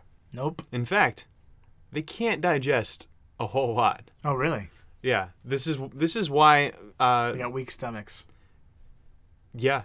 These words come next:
Speaker 2: they can pretty much, it, it, this is part of this ant fungus mutualism. So mutualism is,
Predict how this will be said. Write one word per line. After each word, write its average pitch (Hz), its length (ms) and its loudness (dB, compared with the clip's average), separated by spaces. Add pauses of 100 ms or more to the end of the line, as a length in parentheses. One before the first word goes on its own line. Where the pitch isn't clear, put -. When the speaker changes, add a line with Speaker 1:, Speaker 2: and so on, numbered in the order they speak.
Speaker 2:
they 123 120 2
can 131 200 -2
pretty 185 240 4
much, - 500 -2
it, 131 100 -12 (760)
it, 160 160 0 (200)
this 156 320 -2
is - 60 0
part 185 220 6
of - 20 2
this 143 140 0 (100)
ant 131 260 -4
fungus 113 720 -2 (380)
mutualism. 117 840 -6 (880)
So 139 140 2
mutualism 151 640 6
is, 107 300 -2